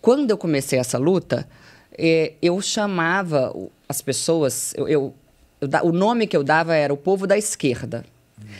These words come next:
Só que a esquerda, a esquerda pensante entrou em contato comigo e falou: "Professor, nós somos da esquerda.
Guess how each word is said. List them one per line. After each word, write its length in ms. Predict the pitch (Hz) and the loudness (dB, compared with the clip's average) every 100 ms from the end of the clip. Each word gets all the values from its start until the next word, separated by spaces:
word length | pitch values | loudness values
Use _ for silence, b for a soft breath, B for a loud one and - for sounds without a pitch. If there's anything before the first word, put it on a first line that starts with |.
| B | B
Só 140 | - 240 | -4 0
que 100 | 269 | 0
a 40 | |
esquerda, 440 | 254 - 240 233 226 - | 0 0 0 0 -4 -4
a 80 | 190 | -2
esquerda 840 | 185 - - 233 208 135 123 123 - | -2 -2 4 4 2 0 0 0 -2
pensante 1000 | - 147 127 - 185 240 202 - - 120 123 b b b b | 2 2 2 0 0 0 -2 -2 -4 -4 -10 b b b b
entrou 300 | - 180 175 | -2 0 0
em 40 | 240 | 0
contato 460 | 214 190 151 147 - | -2 0 0 -2 -4
comigo 300 | 139 160 190 | -4 -2 -4
e 40 | |
falou: 140 | 202 | -4
"Professor, 500 | 208 269 285 - 165 - - _ _ _ | 2 4 4 0 -4 -6 -20 _ _ _
nós 200 | 214 220 | -4 0
somos 280 | - 160 151 | 2 2 2
da 80 | 135 | 0
esquerda. 480 | 156 - 320 202 | 0 0 0 -2